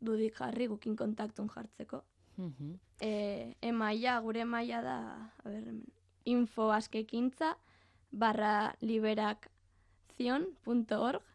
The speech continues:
Speaker 1: Liberakzion horrek ditu bi Z. Eta, ba, hoxe, ba, gu oso gustuango gea, ez, azkenen asko zo beha iruditzen zaigu, e, bertako herriko jendeek proposamen hauek bialtzea, ez?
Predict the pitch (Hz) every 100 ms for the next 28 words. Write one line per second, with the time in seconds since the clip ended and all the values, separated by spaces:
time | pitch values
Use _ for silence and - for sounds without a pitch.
0 | _ _ _ _ _ - 240 240 233 226
1 | 233 - 254 262 247 247 233 247 233 226
2 | 240 - 247 - - - - - - -
3 | _ _ - - 220 220 214 208 214 220
4 | 226 - 233 202 202 202 220 226 - 240
5 | 240 233 240 233 226 - 220 220 220 220
6 | 220 214 208 208 208 - - - - _
7 | _ 294 226 220 - 226 226 226 214 233
8 | - 233 247 240 233 226 226 233 220 220
9 | 233 214 214 226 220 220 220 226 226 226
10 | 226 220 220 220 220 214 - 220 226 226
11 | 220 220 214 214 214 214 226 220 - 240
12 | 277